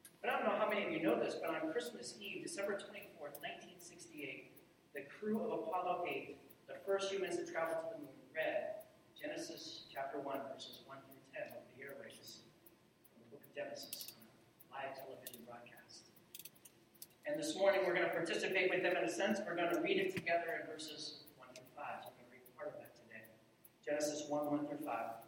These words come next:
says this. It says, "In the beginning God created the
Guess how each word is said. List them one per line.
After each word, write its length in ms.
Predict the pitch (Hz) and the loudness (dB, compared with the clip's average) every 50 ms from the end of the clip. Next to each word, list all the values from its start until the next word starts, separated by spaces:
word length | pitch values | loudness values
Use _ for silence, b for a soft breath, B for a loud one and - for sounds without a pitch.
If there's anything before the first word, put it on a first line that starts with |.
| - - - - - - - - - - - _ _ - | -18 -20 -20 -20 -20 -20 -20 -20 -20 -20 -20 _ _ -18
says 260 | - - 147 143 143 | -6 -4 -4 -2 -2
this. 480 | 143 143 147 - - - - - - - - - - - - - - - - - - - - - | -2 -2 -4 -4 -4 -6 -8 -10 -12 -16 -18 -20 -20 -20 -20 -20 -20 -20 -20 -20 -20 -20 -20 -6
It 40 | - 196 | -2 2
says, 160 | 190 190 185 | 4 6 6
"In 160 | 185 277 294 | 6 8 8
the 80 | 311 - | 8 8
beginning 540 | 302 233 220 - 240 226 233 240 240 214 190 | 8 8 8 6 6 6 6 6 4 6 6
God 380 | 202 196 202 226 226 - - - | 6 8 8 8 6 6 4 6
created 480 | 208 202 202 202 214 214 208 - - | 8 10 10 12 12 10 8 6 6
the 100 | - - | 2 0